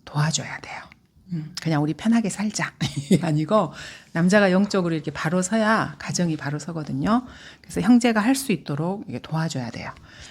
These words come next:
형제가 영적으로 바로 서야 그 가정이 정말로 든든하거든요. 근데 형제가 바로 서서 가정을 이끌어가는 가정이 그렇게 많지 않아요. 음, 왜냐면 여자들이 교회에 많이 오거든요.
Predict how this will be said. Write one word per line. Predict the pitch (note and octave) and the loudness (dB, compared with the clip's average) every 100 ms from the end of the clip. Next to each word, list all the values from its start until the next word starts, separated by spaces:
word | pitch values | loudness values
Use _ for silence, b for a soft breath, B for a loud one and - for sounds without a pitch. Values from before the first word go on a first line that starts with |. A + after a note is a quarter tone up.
| B B | B B
형제가 | E4+ F4 F4 E4+ G#3+ | 8 8 8 8 8
영적으로 | F3 F#3 F#3+ E3+ D#3 | 8 4 0 -2 -6
바로 | - D#3+ | -6 -4
서야 | E3 F#3 G#3 G#3 C#3+ - - | -4 -4 -2 -2 -4 -8 -8
그 | F3+ | -6
가정이 | - C#3+ F3 E3+ D#3+ | 2 2 4 2 2
정말로 | - D#3 D#3+ D3+ | 0 -2 0 -2
든든하거든요. | D3 - D#3 E3 D3+ D3 D3 D3 | -4 -4 -2 -2 -4 -6 -4 -2
근데 | D3 E3 | -2 0
형제가 | B3 D#4 D#4+ D#4 C#4+ | 4 4 4 4 4
바로 | - E3 F#3 | 4 2 2
서서 | F#3 F#3+ G3+ | 0 -2 -2
가정을 | D#3 D3 E3+ E3+ | -2 -2 0 0
이끌어가는 | D3 C#3+ E3+ D#3+ D#3 D3+ | -2 -4 -4 -2 -2 -2
가정이 | D3 C#3+ D#3 D#3 | -4 -6 -6 -6
그렇게 | - - E3+ | -8 -10 -8
많지 | C#3 D#3+ - D#3+ | -6 -6 -4 -4
않아요. | C#3+ C#3+ - - _ b b b b b b | -4 -4 -6 -10 _ b b b b b b
음, | D#3 C#3+ C#3+ - B B B - | -2 -2 -2 -10 B B B 0
왜냐면 | G3+ F#3+ F3+ | 4 4 4
여자들이 | D#3 E3 A3+ A#3+ A3+ G#3 A#3 D#3+ C#3+ | 4 6 6 6 4 2 2 0 -2
교회에 | F3 E3+ C#3+ | -2 -2 -2
많이 | B2+ C3+ | -4 -4
오거든요. | C#3+ - - A#2 - | -6 -10 -12 -12 -12